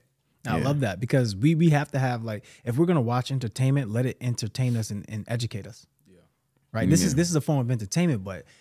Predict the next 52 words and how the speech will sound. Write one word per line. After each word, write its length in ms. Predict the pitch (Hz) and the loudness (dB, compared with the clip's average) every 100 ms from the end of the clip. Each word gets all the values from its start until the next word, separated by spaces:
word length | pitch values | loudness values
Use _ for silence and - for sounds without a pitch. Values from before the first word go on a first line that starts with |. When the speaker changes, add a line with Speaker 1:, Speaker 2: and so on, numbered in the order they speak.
| _ | _
Speaker 1:
the 60 | 110 | -2
reason 220 | 135 123 | 0 2
why 80 | 120 | 2
I 20 | |
love 180 | 120 113 | 0 0
this 120 | 147 | -2
is 60 | 147 | -2
because 260 | 107 95 101 | -8 -10 -12
we're 180 | 98 _ | -18 _
educating 480 | 117 113 107 101 92 | -16 -14 -14 -16 -16
everybody. 140 | 92 101 - - _ - | -20 -20 -20 -20 _ -4
You 80 | |
Speaker 2:
Mm-hmm. 440 | 92 90 87 92 117 | 0 2 2 2 2
Speaker 1:
two 220 | 104 120 | 0 -4
are 60 | 98 | -6
allowing 400 | 104 113 110 101 | -8 -6 -6 -6
people 280 | 120 120 | -10 -10
to 60 | 98 | -14
really 480 | 90 90 113 123 110 | -14 -18 -20 -20 -20
see 240 | 98 - 113 | -20 -20 -20
what's 180 | 95 - _ | -20 -20 _
possible. 540 | - - - - - _ _ | -20 -14 -14 -14 -20 _ _
Speaker 2:
Right. 320 | 69 82 92 80 | -4 -2 -2 -4
Speaker 1:
And 160 | 104 | -6
I 60 | 98 | -10
love 260 | 92 117 | -8 -8
that. 100 | 95 | -8
You 60 | 113 | -8
gotta 140 | 151 | -8
snap 220 | - 117 101 | -6 -6 -6
it 60 | |
up, 80 | 98 | -6
clap 200 | - 98 | -6 -6
it 60 | 107 | -8
up 80 | 95 | -12
for 80 | |
yourselves. 420 | 98 95 - - - | -12 -14 -18 -18 -4
Speaker 2:
Yeah, 180 | 90 95 | -2 0
man. 160 | 92 | 0
Appreciate 480 | 90 107 110 101 87 | 0 0 0 0 0
it, 40 | 85 | 0
man. 220 | 90 101 110 | -2 -2 -2
Speaker 1:
Multiple 340 | 135 147 151 139 | -2 0 0 0
streams 280 | 165 156 135 | 2 2 2
by 120 | 131 | 2
any 200 | 165 156 | 4 6
means, 360 | 143 175 160 127 | 8 8 8 6
Speaker 3:
Yeah. 40 | |
Speaker 1:
baby. 380 | 131 127 123 127 | 4 2 2 0
Speaker 2:
Absolutely, 600 | 87 95 - 92 107 95 | -2 -2 -2 -2 0 0
man. 400 | 87 87 90 90 - | -2 -2 -4 -6 -6
Um, 520 | 90 82 80 80 85 | -6 -4 -4 -8 -12